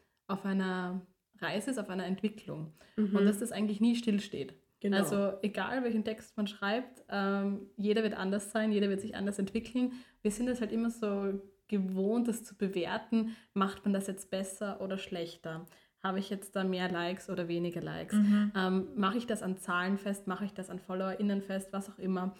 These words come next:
Speaker 1: Und ich finde, diesem Druck muss man einfach entgehen. Also egal, was man selbst irgendwie entweder publiziert oder für sich selbst einfach aufschreibt, je weniger Druck man darin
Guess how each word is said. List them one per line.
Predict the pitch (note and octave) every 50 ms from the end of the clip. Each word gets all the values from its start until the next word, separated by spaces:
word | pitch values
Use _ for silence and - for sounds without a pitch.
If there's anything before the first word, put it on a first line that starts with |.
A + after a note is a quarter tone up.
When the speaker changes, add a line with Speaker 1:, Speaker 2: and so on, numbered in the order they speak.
| - - - - _ -
Speaker 1:
Und | G3 G3 F#3+ G3 G3 F#3+ G3 - - _ -
ich | - G3+ -
finde, | - A3+ A3 A3 G#3+ A3 - -
diesem | - A3 G3+ A3 G#3
Druck | G3+ - A#3+ B3+ B3 - - - -
muss | - G#3 G#3+ A3+ A3+ -
man | A3+ F#3
einfach | - F#3+ F#3 G3 G3+ G3
entgehen. | F3+ F3+ F3 - - F3+ F3 E3+ E3+ F3 F3 - _ _ _
Also | - F3+ F3+ F3+ - F3
egal, | - F#3+ F#3+ F3+ F3 F3 F#3 F#3+ F#3
was | F#3 F#3 F#3+
man | - F#3 F3+ F#3
selbst | F#3 - F3+ F#3 F#3+ F#3 - -
irgendwie | F#3 F#3+ F#3 F#3+ F3+ -
entweder | F#3 F3+ F3+ F3 F3+
publiziert | F3 - F#3+ - - F#3 F#3+ - - G#3+ A3 A3 G#3+ G3+
oder | F#3 F#3 F#3
für | - F#3+
sich | - - F#3+ -
selbst | - - F3 F3 F#3+ A3 - - - - _ - - - -
einfach | - F#3 F3 F#3+ F#3 - -
aufschreibt, | E3+ E3+ A3+ - - - - - F#3+ G3+ A3+ B3 A#3+ - - - - _ _ _ _ _ -
je | A3 F#3+ G3 G3 F#3
weniger | F#3+ F#3+ G#3+ A#3+ A#3 A#3 G#3+
Druck | A3+ - - B3+ C4 - - -
man | A3+ G3+ G3 G3 G3
darin | F#3+ F#3 F#3 G3 F#3+ F#3+ F#3 F#3